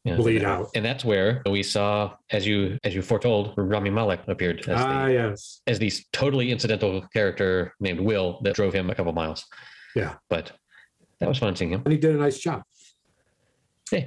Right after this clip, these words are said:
Speaker 2: He did a nice job. And the, it was a, it was a sad ending, totally predictable.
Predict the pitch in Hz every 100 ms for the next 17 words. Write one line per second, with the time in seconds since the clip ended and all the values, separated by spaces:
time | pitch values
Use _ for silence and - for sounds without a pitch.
0 | - 135 135 127 127 - 113 170 160 156
1 | 147 _ 151 147 139 135 - 147 147 147
2 | 123 135 131 123 123 127 120 117 - 120
3 | 110 95 95 _ _ 113 98 87 95 -
4 | 151 117 98 90 90 - -